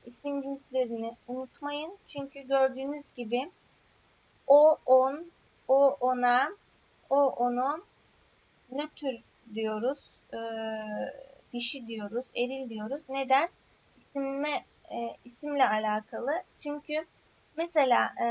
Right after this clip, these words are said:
hayatımızda bir erkek, e, erkeğe hitap ediyorsak, o diyorsak ve erkeği gösteriyorsak on diyoruz. O dişi diyorsak, e, bir kadına hitap ediyorsak ona diyoruz.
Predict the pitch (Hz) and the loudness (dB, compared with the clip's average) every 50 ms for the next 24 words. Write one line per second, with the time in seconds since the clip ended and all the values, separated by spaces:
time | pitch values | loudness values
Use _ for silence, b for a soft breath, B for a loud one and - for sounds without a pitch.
0 | 233 226 226 226 240 254 262 269 277 285 285 - 311 302 302 285 277 - 240 226 | 0 -2 -2 -2 2 4 4 4 4 2 0 -4 -10 -10 -10 -8 -4 -2 -2 -2
1 | 226 254 247 - - 262 262 269 - - 320 294 _ _ _ _ _ _ _ _ | -2 -4 -4 0 2 2 2 0 -2 -6 -14 -16 _ _ _ _ _ _ _ _
2 | _ _ _ _ _ - 247 - - 240 247 254 247 - 294 294 294 302 285 - | _ _ _ _ _ -12 -10 -4 0 2 2 2 0 -2 -6 -6 -6 -6 -6 -2
3 | - 269 240 226 - 226 214 214 220 220 214 214 214 - - 294 330 370 - _ | 2 2 2 2 2 -2 -6 -4 -2 -2 -2 -2 -4 -2 0 0 0 0 -2 _
4 | _ _ _ _ _ _ _ _ _ - 262 302 302 277 226 - _ _ _ _ | _ _ _ _ _ _ _ _ _ 6 8 8 10 8 6 4 _ _ _ _
5 | _ _ _ _ _ - 233 220 220 214 214 - 294 339 - - 254 233 - - | _ _ _ _ _ -4 -2 -2 -2 -2 -2 0 0 0 0 0 0 0 2 2
6 | 226 240 240 - 285 294 311 285 277 254 254 - - 233 220 220 214 214 214 - | 2 2 0 -2 -6 -6 -4 0 0 0 0 0 -6 -8 -8 -6 -6 -8 -4 0
7 | 320 339 370 - _ _ _ - 277 285 294 285 277 254 220 220 214 214 214 220 | 0 0 0 0 _ _ _ 2 2 4 4 4 2 -2 -4 -4 -4 -4 -2 -2
8 | 262 311 359 359 - - _ _ _ _ _ _ _ _ _ _ _ _ _ _ | -2 -4 -4 -6 -12 -20 _ _ _ _ _ _ _ _ _ _ _ _ _ _
9 | _ _ - 285 320 339 349 339 311 - _ - 262 277 277 - - 349 285 262 | _ _ 4 6 8 10 10 10 8 6 _ -8 -6 -2 0 0 0 -2 -2 0
10 | 277 254 233 233 233 - - 233 311 370 - _ _ _ _ _ _ _ _ _ | 2 2 2 2 0 0 0 2 2 2 0 _ _ _ _ _ _ _ _ _
11 | _ _ _ - - 233 240 233 233 226 220 247 240 - 247 269 247 285 302 311 | _ _ _ -6 -2 0 0 2 0 0 -4 -4 -2 0 0 0 0 -2 -6 -6
12 | 302 294 - 277 247 233 214 233 233 208 214 220 220 220 214 - 294 330 403 - | -4 0 4 4 4 4 4 2 -2 -2 -2 -4 -4 -4 -2 0 0 0 0 0
13 | _ _ _ _ _ _ - - 262 269 285 294 294 285 240 240 226 214 214 214 | _ _ _ _ _ _ -4 -2 -2 0 2 2 2 2 0 0 0 0 0 0
14 | 220 269 311 370 370 - | 0 0 -2 -2 -4 -10